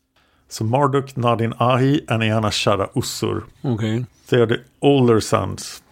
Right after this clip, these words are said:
Speaker 1: And, uh, we actually have a poem written by Marduk, Nadin Ahi
Speaker 2: Huh.
Speaker 1: that, uh, was written while he was in jail as the Crown Prince,
Speaker 2: Hmm.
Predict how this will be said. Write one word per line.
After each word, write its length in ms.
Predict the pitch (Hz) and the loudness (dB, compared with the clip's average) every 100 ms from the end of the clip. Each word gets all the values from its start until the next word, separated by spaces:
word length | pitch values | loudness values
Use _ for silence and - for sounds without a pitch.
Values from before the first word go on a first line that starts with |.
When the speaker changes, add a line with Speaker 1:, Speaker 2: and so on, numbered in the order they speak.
| _ _ _ - | _ _ _ -4
Speaker 1:
And, 340 | 117 117 113 113 | -2 0 -2 0
uh, 180 | 113 117 | 0 2
we 180 | 127 - | 0 0
actually 340 | 131 - 107 | -4 -4 -4
have 380 | 113 120 117 - | 0 -2 -2 -4
a 60 | 131 | -4
poem 720 | - - 185 214 123 107 110 | -4 -2 0 2 0 0 0
written 560 | 147 185 - 165 120 | -2 -2 -2 -2 0
by 140 | 110 107 | 0 0
Marduk, 500 | 107 107 101 101 - | 0 0 0 -4 -2
Nadin 380 | 110 101 104 110 | -2 -2 -4 -4
Ahi 440 | 110 104 101 101 90 453 | -2 0 -2 -4 -8 -6
Speaker 2:
Huh. 280 | 571 - - _ _ _ _ | -2 -2 -6 _ _ _ _
Speaker 1:
that, 380 | 95 110 98 - _ 107 | -2 0 0 -4 _ 0
uh, 420 | 98 98 98 98 98 - _ _ _ _ - | 2 2 2 0 -2 -14 _ _ _ _ -4
was 260 | 113 - | -4 0
written 460 | 120 117 - 113 104 | -2 -2 -2 -2 0
while 260 | 107 107 98 | 2 2 2
he 80 | |
was 380 | 107 104 - - - | 0 0 -2 -10 -6
in 320 | 107 98 101 - - - | -6 -4 -8 -14 -20 -4
jail 760 | - 175 185 127 110 104 95 - _ _ _ _ _ - | 0 2 2 2 2 0 -2 -10 _ _ _ _ _ -2
as 400 | 135 156 - - | 0 0 -4 -2
the 140 | 185 | -2
Crown 460 | 175 131 110 101 95 | 0 0 0 -2 -4
Prince, 680 | 110 98 95 92 - - - _ _ _ - | -2 -2 -4 -8 -8 -10 -14 _ _ _ -10
Speaker 2:
Hmm. 160 | 233 | -8